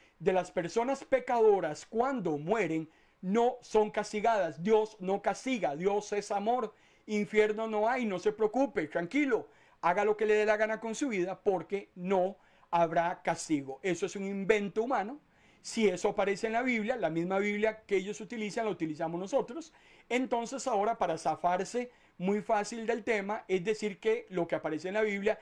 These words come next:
es metafórico, que no hay que tomarlo literalmente, porque el Dios bonachón jamás nos va a llamar a cuentas, jamás nos va a enjuiciar.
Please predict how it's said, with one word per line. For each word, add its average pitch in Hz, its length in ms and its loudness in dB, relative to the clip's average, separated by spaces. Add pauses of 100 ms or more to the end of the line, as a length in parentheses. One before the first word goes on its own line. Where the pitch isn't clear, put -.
(200)
es 190 280 2
metafórico, 208 960 0 (340)
que 214 120 4
no 185 100 0
hay 165 80 0
que 175 140 -6
tomarlo 185 380 0
literalmente, 208 920 -2 (260)
porque 208 440 2
el 160 240 -2
Dios 208 380 2
bonachón 208 720 0 (260)
jamás 185 640 2
nos 190 280 4
va 180 200 2
a 175 160 -2
llamar 156 280 0
a 196 80 0
cuentas, 165 480 -4 (260)
jamás 202 540 0
nos 165 220 0
va 170 320 0
a 170 320 -2
enjuiciar. 165 680 -6